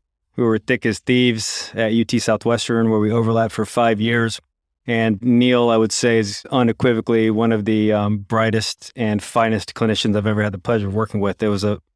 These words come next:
absolute treat during my five years, and I'm looking forward to kinda jumping into this thoughtful approach that you take to patient care.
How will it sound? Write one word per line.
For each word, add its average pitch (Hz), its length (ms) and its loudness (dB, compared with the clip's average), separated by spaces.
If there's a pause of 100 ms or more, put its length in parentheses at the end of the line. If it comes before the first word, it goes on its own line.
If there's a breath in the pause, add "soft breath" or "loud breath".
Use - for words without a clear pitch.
(220)
absolute 113 640 -2
treat 120 440 -2 (240)
during 113 180 0
my 110 80 2
five 117 320 0
years, 110 420 0 (200)
and 117 200 0
I'm 110 120 2
looking 131 240 0
forward 127 160 0
to 113 80 -2
kinda 113 240 0
jumping 113 520 -2
into 117 240 0
this 107 360 -2
thoughtful 117 340 0
approach 110 360 0
that - 180 -12
you 98 100 -14
take 107 240 0 (140)
to 113 100 -6
patient 104 380 -4
care. 98 340 -6